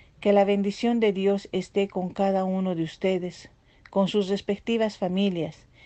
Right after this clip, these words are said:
y que los acompañe el día de hoy y el resto de su jornada,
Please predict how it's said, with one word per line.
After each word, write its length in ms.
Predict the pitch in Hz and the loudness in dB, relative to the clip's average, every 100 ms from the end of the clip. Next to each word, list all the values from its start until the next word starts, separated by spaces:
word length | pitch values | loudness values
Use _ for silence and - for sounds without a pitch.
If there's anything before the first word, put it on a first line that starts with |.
| - - | -14 -8
y 120 | 202 | 0
que 140 | 202 | 0
los 180 | 190 190 | 0 -2
acompañe 840 | 185 190 180 196 202 214 214 214 | -4 -4 -2 2 2 2 -2 -4
el 240 | - 175 170 | -4 -4 -4
día 300 | 202 214 208 | -2 0 0
de 160 | 190 | 0
hoy 320 | 185 190 202 - - _ | 2 2 0 -6 -20 _
y 180 | 180 185 | -2 2
el 240 | 175 170 | 2 0
resto 400 | 170 208 208 220 | 0 0 0 -2
de 100 | 196 | -2
su 160 | 196 180 | -4 -6
jornada, 640 | 185 165 170 170 165 170 | -4 -4 -2 -2 -2 -4